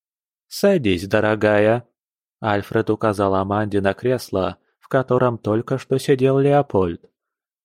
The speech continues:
«Слушаю вас, дядя». Девушка села на краешек кресла.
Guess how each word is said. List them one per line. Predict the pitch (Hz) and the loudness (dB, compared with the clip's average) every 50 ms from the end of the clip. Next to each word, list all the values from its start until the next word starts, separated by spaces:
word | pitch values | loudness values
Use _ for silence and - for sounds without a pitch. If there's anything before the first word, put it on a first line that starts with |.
| _ _ _ _ _ _ _ _ _ _ - | _ _ _ _ _ _ _ _ _ _ -18
«Слушаю | - - 151 147 143 139 127 - - 139 135 139 139 | -12 -8 -4 0 0 0 0 0 -2 0 2 2 2
вас, | 131 143 143 127 127 | 4 2 0 0 0
дядя». | 127 135 135 135 127 135 147 147 127 _ _ _ _ _ _ _ _ _ _ _ _ - | 0 2 2 2 2 0 -2 -4 -6 _ _ _ _ _ _ _ _ _ _ _ _ -10
Девушка | 127 113 117 117 101 98 98 - - 131 131 | -4 0 2 2 2 2 -2 -2 -4 -4 -4
села | - - 123 117 104 107 | -2 0 0 2 2 2
на | 110 120 127 | 0 -2 -2
краешек | - - 131 123 127 127 - - - - | -2 0 2 2 2 2 0 0 -2 0
кресла. | - 151 156 120 95 - - 95 87 87 85 - | 2 2 2 2 2 0 -2 -4 -4 -4 -6 -8